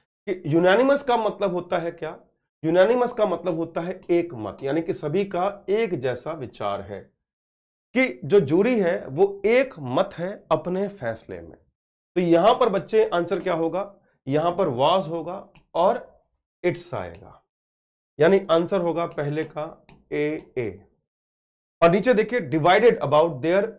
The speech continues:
view, कि वो, अच्छा व्यू में एस लगाना था, व्यू में एस, about their view है ना, व्यूज। तो यहां पर जूरी का विचार, कल्प्रिट का मतलब होता है दोषी, कल्प्रिट मतलब दोषी, इस पर दोष लगा है।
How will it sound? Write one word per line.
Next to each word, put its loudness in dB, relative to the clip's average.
view, 0
कि -2
वो, 2
अच्छा -2
व्यू -2
में 0
एस -4
लगाना -4
था, -14
व्यू -10
में -10
एस, -10
about -4
their -4
view -10
है -8
ना, -6
व्यूज। -8
तो 2
यहां 8
पर 0
जूरी 0
का 4
विचार, 0
कल्प्रिट 2
का 2
मतलब -4
होता -2
है 2
दोषी, -8
कल्प्रिट -6
मतलब -4
दोषी, -4
इस -16
पर -8
दोष -8
लगा -10
है। -14